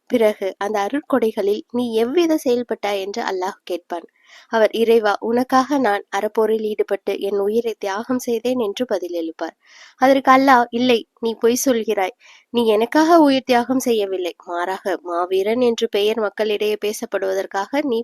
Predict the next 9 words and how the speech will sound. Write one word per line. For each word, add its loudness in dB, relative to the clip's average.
போரிட்டாய். -2
அவ்வாறு 4
சொல்லப்பட்டு 0
விட்டது. -2
உனது 4
நோக்கம் 2
நிறைவேறிவிட்டது' 0
என்று -6
கூறுவான். -2